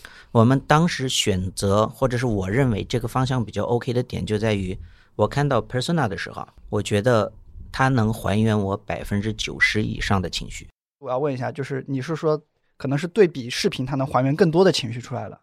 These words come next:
Speaker 1: 对。
Speaker 2: 哎，这个情绪怎么来的呢？
Speaker 1: 比如说，为什么我们在职场上和我们的同事们聊重要的事情的时候，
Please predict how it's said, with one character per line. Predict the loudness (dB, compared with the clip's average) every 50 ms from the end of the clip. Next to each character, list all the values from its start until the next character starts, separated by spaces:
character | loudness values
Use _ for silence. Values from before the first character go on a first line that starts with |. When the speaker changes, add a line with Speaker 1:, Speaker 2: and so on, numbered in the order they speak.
| _ _
Speaker 1:
对。 | -20 -20 -20 -20 _ _ _ _
Speaker 2:
哎， | -2 0
这 | 2 2
个 | 2
情 | 4 4 4
绪 | 2
怎 | 2 0
么 | 0
来 | 0 -2 -2 -4
的 | -4 0
呢？ | 2
Speaker 1:
比 | 4 6
如 | 6 6 4
说， | 4 4 4 4 4 2 -2 _ _ _ _ _ _ 0
为 | 4 6 6
什 | 6 6 4 4
么 | 4 4
我 | 4 4 4
们 | 4 4 2 2
在 | 2 0 0 0 -2 -4 -6 -12 -14 _
职 | -4 0 0 0
场 | 0 -2 -4 -4 -2
上 | 0 0 0 0 -2 -6 _ _
和 | -10 0 2 4 4
我 | 6 4
们 | 4 2 2
的 | 0
同 | -2 -2 -4 -4 -2 -2
事 | -2 -2 0 0
们 | 0 0 0 -2 -6 -8
聊 | -4 -2 0 0 0
重 | -2 0 2 4 4 4
要 | 4 2
的 | 2 0 -4
事 | -6 -6
情 | -6 -6 -6
的 | -6 -8
时 | -8 -10 -10
候， | -12 -14 -16